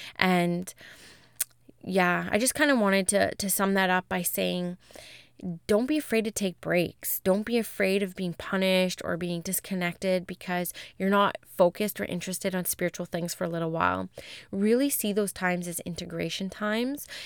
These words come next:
and just trust that the second you pick up your tarot deck or your oracle deck or you book a call or you step back into a development circle, you'll be fine. And everything will pick up exactly where you left off, but even stronger.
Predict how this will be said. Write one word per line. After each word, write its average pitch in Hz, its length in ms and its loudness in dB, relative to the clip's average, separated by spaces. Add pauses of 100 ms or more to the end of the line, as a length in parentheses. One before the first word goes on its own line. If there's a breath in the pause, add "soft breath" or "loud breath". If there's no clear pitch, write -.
(140 loud breath)
and 202 140 -2
just 240 200 0
trust - 760 -2
that 208 180 -4
the 202 80 -8 (300)
second 240 420 -4
you 240 80 -4
pick - 240 -10
up 214 140 -6
your 202 80 -4
tarot 190 380 0
deck 190 280 -2
or 180 60 -6
your 175 100 -4
oracle 190 380 -2
deck 180 480 -2
or 165 220 -2 (360 loud breath)
you 185 140 -2
book 190 200 -6
a 196 60 -8
call 185 720 2 (1000 loud breath)
or 196 60 4
you 185 120 8
step - 300 4
back 185 220 0
into 190 260 -4
a 196 40 0
development 180 500 0
circle, 175 560 2 (440 loud breath)
you'll 214 300 4
be 226 120 2
fine. 165 640 0 (220)
And 196 200 2
everything 226 380 0
will 202 80 0
pick - 240 -6
up 208 160 -4
exactly 185 640 -2
where 190 80 -2
you 190 160 0
left 180 260 -4
off, 175 280 -2
but - 180 -8
even 175 260 -6
stronger. 160 800 -4